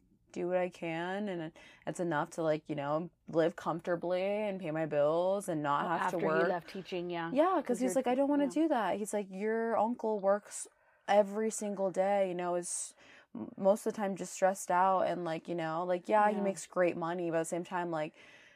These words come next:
Speaker 1: his dad's like, "I don't want that. I don't wanna do that." He's like, "I love what I have right now, you know, being able to,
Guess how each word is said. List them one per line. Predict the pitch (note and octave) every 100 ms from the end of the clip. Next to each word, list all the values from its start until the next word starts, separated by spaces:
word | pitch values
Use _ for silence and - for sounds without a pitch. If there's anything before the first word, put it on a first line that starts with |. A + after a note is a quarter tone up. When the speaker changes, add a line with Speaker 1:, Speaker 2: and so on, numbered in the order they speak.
| _ - -
Speaker 1:
his | F#3+
dad's | - F3 F#3
like, | F3
"I | -
don't | E4+
want | - -
that. | - A3+ B3
I | -
don't | C#4
wanna | C#4+ F#3+
do | E3
that." | D#3+ F3+ G3+ G#3
He's | F#3+
like, | G3
"I | F#3 F#3+
love | F#3+ G#3 F#3
what | G3
I | G3+
have | G#3 G3+
right | G3+
now, | G3 A3 F3 F3
you | F3
know, | F3 F3+
being | F#3 F3+
able | E3+ F#3
to, | - F#3 E3+ E3+